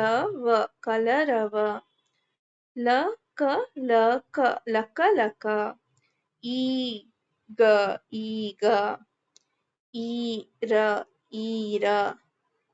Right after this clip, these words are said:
ಈ, ಚ, ಲ, ಈಚಲ. ಊಟ, ಊಟ. ಊನ, ಊನ.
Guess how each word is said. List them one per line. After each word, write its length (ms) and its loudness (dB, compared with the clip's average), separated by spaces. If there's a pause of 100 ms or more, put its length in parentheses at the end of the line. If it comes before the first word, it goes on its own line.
(160)
ಈ, 340 -4 (260)
ಚ, 120 -4 (460)
ಲ, 80 0 (420)
ಈಚಲ. 760 -4 (960)
ಊಟ, 880 -4 (460)
ಊಟ. 540 -2 (880)
ಊನ, 840 -2 (480)
ಊನ. 560 -2